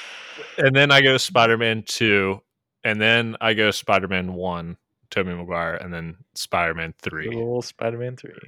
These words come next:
Speaker 1: And I haven't seen Venom. I don't know if that's counted in this, but
Speaker 2: Nah, Spider-Man's not in it, so, like,
Speaker 1: Okay. Yeah.
Speaker 2: I would say you get a pass on that.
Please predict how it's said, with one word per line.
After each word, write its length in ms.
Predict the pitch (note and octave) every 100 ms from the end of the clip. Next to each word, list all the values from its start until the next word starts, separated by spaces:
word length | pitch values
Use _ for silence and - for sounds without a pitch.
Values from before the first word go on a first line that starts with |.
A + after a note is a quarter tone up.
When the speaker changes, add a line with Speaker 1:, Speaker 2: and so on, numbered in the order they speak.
| _ _ _ _ _ _ _ _ _ _ _ _
Speaker 1:
And 640 | G#2+ F#2+ F#2 F#2 F2+ F2+ - - -
I 60 |
haven't 260 | C3+ C3+ D3
seen 240 | D3 C3+
Venom. 420 | A#2+ A#2 G2+ G2 - _ _ -
I 60 | A2+
don't 100 | G#2+
know 100 | G2
if 80 |
that's 240 | G2+ G2+ -
counted 400 | - G2 F2+ F2+
in 140 | F2
this, 280 | F2 F#2 -
but 300 | - F2+ E2 - _ -
Speaker 2:
Nah, 340 | C3+ C#3 C3 A#2 -
Spider-Man's 540 | - A3+ G#3 G3 E3+ B2
not 200 | G2+ F#2+
in 140 | F2+
it, 220 | G2+ -
so, 240 | - G#2 G2+
like, 360 | G2+ G2 - _ _ _ _ _ _ D3
Speaker 1:
Okay. 280 | C3 - F2+ - _ _ _ _ _ _ _ _ _ _ _ _ _ _ _ _ _
Yeah. 220 | A2 F2 -
Speaker 2:
I 80 | A#2+
would 160 | A2 G#2
say 180 | - F#2+
you 120 | G2+
get 200 | - F#2+
a 40 |
pass 340 | - F#2+ G2+ F#2+
on 120 | F#2
that. 200 | F#2+